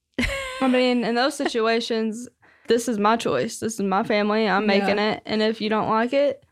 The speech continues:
Speaker 1: uh, I don't necessarily like that, but I'm not gonna sit over here and dwell over it and,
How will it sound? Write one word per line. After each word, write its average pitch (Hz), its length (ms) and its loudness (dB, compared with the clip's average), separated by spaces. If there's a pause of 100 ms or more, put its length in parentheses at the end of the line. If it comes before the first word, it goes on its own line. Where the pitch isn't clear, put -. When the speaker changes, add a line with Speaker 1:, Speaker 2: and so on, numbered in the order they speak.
(340)
Speaker 1:
uh, 214 320 2
I 226 100 0
don't 214 260 -2
necessarily 202 520 0
like 269 280 2
that, 220 340 2
but 202 200 2
I'm 208 120 0
not 202 120 0
gonna 208 160 0
sit - 200 -6
over 202 180 0
here 220 140 0
and 196 100 0
dwell 208 300 2
over 190 320 0
it 190 240 0
and, 185 380 -4